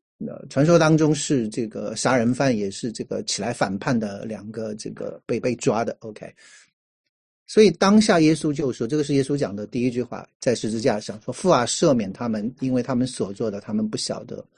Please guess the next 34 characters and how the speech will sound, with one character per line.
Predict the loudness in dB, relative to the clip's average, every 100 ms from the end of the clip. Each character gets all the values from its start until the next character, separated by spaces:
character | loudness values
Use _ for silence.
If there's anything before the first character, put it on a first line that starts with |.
| _ _ _ _ _ -10
然 | -6
后 | 0 2
兵-， | 4 6 4 2
兵 | 0 2
丁 | 4 4 4
就， | 2 2 0 -4
呃， | -8 -8 -2
拈 | 2 4 4
阄 | 4 2
分 | 2 -2 -2
他 | -2
的 | -2
衣 | -2
服。 | -2 -6 _
OK， | -20 -20 -20
好。 | -16 -16 _ -20 _ _ _ _ _ _ _ _ _ _ _ _
“父 | 2 4
啊， | 4
赦 | 4 2
免 | 4 2
他 | -2
们， | -2 -2
因 | 0 0
为 | -2
他 | -4 -2
们 | -2
所 | -2 -8
做 | -6 -6
的， | -6
他 | -6
们 | -4 -4
不 | -4
晓 | -6 -6 -6
得。” | -10 -12